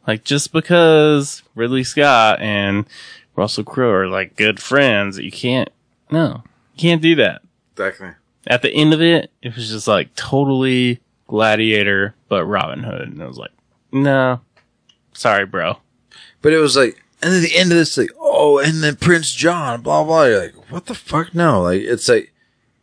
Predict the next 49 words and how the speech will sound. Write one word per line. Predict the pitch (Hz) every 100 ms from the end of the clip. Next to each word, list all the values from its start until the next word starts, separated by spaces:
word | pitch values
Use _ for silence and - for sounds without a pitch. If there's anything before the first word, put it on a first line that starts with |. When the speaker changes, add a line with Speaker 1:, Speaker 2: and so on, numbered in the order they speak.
| _ _ _
Speaker 2:
now | 104 113 120 120
that, | 127 120
now | 117 120
the | 113
real | 104 98 104
story | - - 113 127
starts. | - 127 120 127 - -
Like, | 98 -
that's, | 120 -
like, | 127 -
that's | 135 117
Speaker 1:
Yeah. | 113
Speaker 2:
how, | 110 131 117
that's | 135 131
how | 156 147
the |
movie | 139 135 120
ends. | 127 107 -
It's | -
like, | 95 - - - -
"And | 127 139
now | 160 139
the | - 113
real | 135 165 120
story | - - 90 90
starts." | - - - - -
It's | 92 98
like, | 85 - _ _ _
Speaker 1:
It | 135
was | 123 -
too | -
far. | 117 104 82 - -
Speaker 2:
well, | 151
cool. | - 196 135 95
Show | - 131
us | 127
the | 127
real | 120
story | 110 156 147 98
then. | 85 82
Like, | 78 -
that, | 87 82 _ _ _ _ _ _ _ _
that, | 120 107
that | 139 139
was | 139
the | 120
problem. | - 131 110 92
'Cause, | 104
like, | 104 98